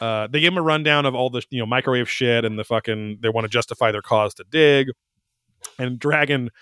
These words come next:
like a little kid who's trying to convince his dad or, or something that it's not a good idea, like, has a, a, a super fucking sourpuss face on. He's like, "They wanna dig, Brandon." And then Brandon's like, "Oh, w-, well, uh,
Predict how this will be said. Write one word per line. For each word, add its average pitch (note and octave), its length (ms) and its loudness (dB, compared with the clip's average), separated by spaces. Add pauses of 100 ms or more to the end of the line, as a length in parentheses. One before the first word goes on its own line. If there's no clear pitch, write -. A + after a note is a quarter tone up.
(280)
like F#3 200 4
a A#3+ 80 2
little G3 240 6
kid C#3 340 2
who's C3 140 -2
trying C#3+ 240 2
to C3+ 80 -4
convince C3 640 -2 (100)
his B2+ 200 4
dad A2 500 2 (480)
or, A#2+ 260 2
or A#2+ 120 0
something B2 260 -2
that A#2+ 120 0
it's G#2+ 100 -6
not B2 220 2
a B2+ 60 -2
good B2 120 2
idea, A#2 320 2
like, A2 180 0
has B2 180 0
a, A2+ 80 -10 (160)
a, A#2+ 120 -2 (140)
a A#2 80 0
super F3 520 2
fucking D3 340 0
sourpuss A#2+ 720 2
face A2 280 -4
on. G2+ 140 -8
He's G#2+ 140 -8
like, G#2+ 200 -4 (540)
"They B2+ 440 0
wanna D3+ 400 4 (260)
dig, G#2 540 -2
Brandon." G2 1000 -6
And B2 120 2
then A2+ 120 2
Brandon's A#2+ 380 2
like, A2 320 2
"Oh, C#3 280 8
w-, A#2+ 240 0
well, A#2+ 220 4
uh, A2+ 200 6